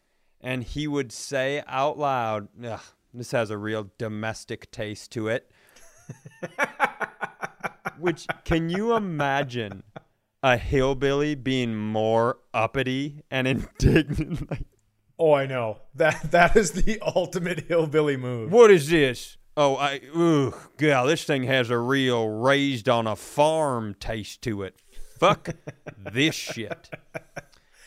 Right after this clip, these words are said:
Speaker 2: I can almost smell the back trailer of the semi truck in this fucking meat.
Speaker 1: <laughs> So, uh, so Greg,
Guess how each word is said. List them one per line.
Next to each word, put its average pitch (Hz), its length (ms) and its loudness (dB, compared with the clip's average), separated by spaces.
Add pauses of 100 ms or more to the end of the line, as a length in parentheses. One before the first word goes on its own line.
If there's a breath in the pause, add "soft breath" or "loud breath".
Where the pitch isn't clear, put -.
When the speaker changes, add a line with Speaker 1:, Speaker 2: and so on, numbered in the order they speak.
(200 soft breath)
Speaker 2:
I 175 100 2
can 185 180 0
almost 160 480 0
smell 160 680 2
the 117 140 -2
back 131 400 -6
trailer 135 400 -2
of 117 140 -6
the 120 100 -14
semi 127 460 -8
truck - 360 -12
in 98 120 -14
this 95 180 -16
fucking 110 640 -14
meat. 120 400 -16
Speaker 1:
<laughs> 110 60 -8
So, 139 640 -2 (420 loud breath)
uh, 147 160 4
so 156 200 0
Greg, 202 400 2